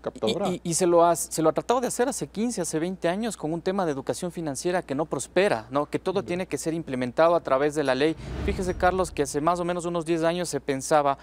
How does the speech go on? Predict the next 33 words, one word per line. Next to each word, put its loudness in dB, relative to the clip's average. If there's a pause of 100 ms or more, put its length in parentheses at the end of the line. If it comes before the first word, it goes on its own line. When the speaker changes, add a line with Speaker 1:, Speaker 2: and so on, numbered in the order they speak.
(260)
Speaker 2:
poner 2
a 4
la 4
educación 0
financiera -2
como -6
una -2
materia 0
de -2
secundaria, -2
es -2
decir, -2
que 0
las 2
personas, 0
en -2
el -2
Ecuador 0
está 0
demostrado 2
que -2
al 0
menos -4
el -4
cincuenta -6
por -6
ciento -4
del 0
ecuatoriano -2
tiene -2
una 0
educación -4
superior, 0